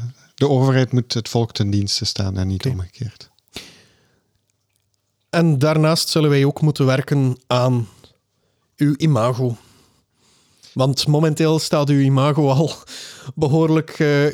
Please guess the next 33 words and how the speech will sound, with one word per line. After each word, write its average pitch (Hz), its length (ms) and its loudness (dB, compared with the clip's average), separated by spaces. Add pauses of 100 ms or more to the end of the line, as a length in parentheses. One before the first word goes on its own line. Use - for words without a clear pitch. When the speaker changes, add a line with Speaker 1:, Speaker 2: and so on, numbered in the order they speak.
Speaker 2:
geverfd 147 460 -2
in 139 160 2
bloed. - 520 -4 (720)
En 135 220 -6
daar 135 180 2
zullen 131 320 2
we 123 100 0 (140)
echt - 220 -4
wel 156 140 2
aan 151 100 2
moeten 139 220 0
werken. 151 380 0
Gelukkig 156 380 2
heb 175 160 0
ik 165 100 -2
hier 165 320 0
bij 165 200 2
mij 165 380 2 (600)
eh, 123 560 0 (180)
die 123 220 -6
mensen 127 500 0
waren 131 260 2
daar 123 140 2
al 110 160 -4
eventjes. 143 500 -2
De 135 160 0
Furbolg, 165 640 -2 (280)
eh, 139 220 0 (120)
die 127 400 -2
presenteerde 139 840 0
op 143 120 0
de 139 60 2
handspelen 160 720 0